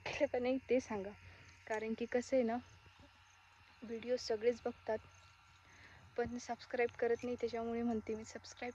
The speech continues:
करा, कारण की मला, अ, चांगलं वाटेल जरा सबस्क्रायबर वाढले तर. <laughs>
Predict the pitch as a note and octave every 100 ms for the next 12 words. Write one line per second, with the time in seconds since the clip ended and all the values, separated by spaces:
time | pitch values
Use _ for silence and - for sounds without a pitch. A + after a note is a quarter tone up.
0 | - G#3 A3 A#3 A3 A3 A3 A3 A3+ C4
1 | - - - - - - - - - -
2 | A#3 A#3+ B3 B3 - C#4 C4 C#4 C4 B3
3 | B3 B3 B3+ - - - - A#3+ - -
4 | A3+ A3 A3 A3 G#3+ G#3+ G#3 G#3 - -
5 | - - _ - - - - _ _ _
6 | - - C4 A#3+ A#3